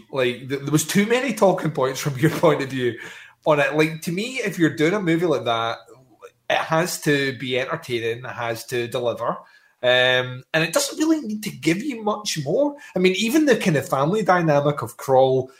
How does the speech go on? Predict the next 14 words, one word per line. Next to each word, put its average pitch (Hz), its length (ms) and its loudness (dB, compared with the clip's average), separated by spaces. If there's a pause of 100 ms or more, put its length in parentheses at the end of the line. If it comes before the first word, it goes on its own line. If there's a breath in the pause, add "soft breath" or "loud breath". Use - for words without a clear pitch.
(200 soft breath)
is 143 160 2
in 143 100 -2
such 143 280 2
a - 20 -2
way 135 120 6
where 131 140 4
I'm 127 120 2
like, 131 160 2
"That, 135 340 4
right, 135 200 2
that 151 240 4
is 127 200 -4
the 139 100 4
most 135 480 -4